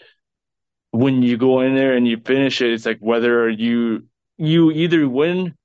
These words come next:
or you lose against it, right? You know, that wall is like your opponent, and the piece that you're trying to pursue is, like, what you've been working towards. If you lose, you can only learn from your mistakes upon it, right? And it'll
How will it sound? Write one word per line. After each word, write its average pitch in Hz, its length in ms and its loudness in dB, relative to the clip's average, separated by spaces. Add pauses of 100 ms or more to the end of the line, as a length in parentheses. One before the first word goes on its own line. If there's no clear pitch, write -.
or 127 160 -4
you 123 280 -2
lose 135 240 -2
against 110 400 -6
it, 98 200 -10 (560)
right? 139 380 -2 (720)
You 101 140 -6
know, 120 160 0
that 117 160 0
wall 127 580 0 (140)
is 117 200 -2
like 117 240 -2
your 110 120 -2
opponent, 123 720 -2 (180)
and 107 260 -4
the 101 140 -4
piece 127 320 -4
that 120 100 0
you're 110 140 -2
trying 117 200 -4
to 107 140 -4 (120)
pursue 123 480 0
is, 110 200 -4
like, 104 340 -4 (140)
what 117 140 -2
you've 113 220 0
been 101 260 -4
working 113 380 -2
towards. 101 760 -4 (320)
If 113 160 -16
you 113 200 -2
lose, 143 340 0 (280)
you 117 120 -10
can 131 120 -4
only 123 240 0
learn 123 280 0
from 131 140 -2
your 123 100 2
mistakes 117 520 -2
upon 95 380 -4
it, - 180 -8 (160)
right? 120 280 -2
And 123 180 0
it'll 113 280 0